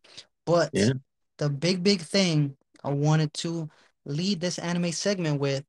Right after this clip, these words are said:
Speaker 1: very, very pertinent, very, very valid right now, because it was just announced today. Um, the writer, creator, uh, artist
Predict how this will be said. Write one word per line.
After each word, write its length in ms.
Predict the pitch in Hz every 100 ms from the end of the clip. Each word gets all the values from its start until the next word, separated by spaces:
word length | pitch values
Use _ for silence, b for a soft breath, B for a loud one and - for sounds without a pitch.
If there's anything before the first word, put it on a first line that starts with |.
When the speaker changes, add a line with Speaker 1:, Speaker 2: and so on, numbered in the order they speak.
| _ _ _ _ _ _
Speaker 1:
very, 300 | 139 156 202
very 280 | 196 202 202
pertinent, 500 | - 196 180 151 143
very, 180 | 151 160
very 220 | 170 170
valid 480 | 151 160 175 151 139
right 320 | 135 156 165
now, 340 | 165 180 156
because 480 | 143 147 - 156 147
it 140 | 160 160
was 420 | 151 180 190 151
just 280 | 170 160 170
announced 560 | 160 165 156 - - -
today. 760 | - 196 202 160 190 151 139 - _ _ _ _ _ _ _ _ _
Um, 640 | 147 143 135 131 127 123 127 _ _ _ _ _ _ _ _ _ _ _ _ _ _ _ _ _ _
the 100 | 143
writer, 460 | 143 175 202 208 208
creator, 560 | - 165 151 185 220 214 _ _ _ -
uh, 520 | 151 147 143 139 139 143 151 _ _ -
artist 560 | 156 175 247 247 -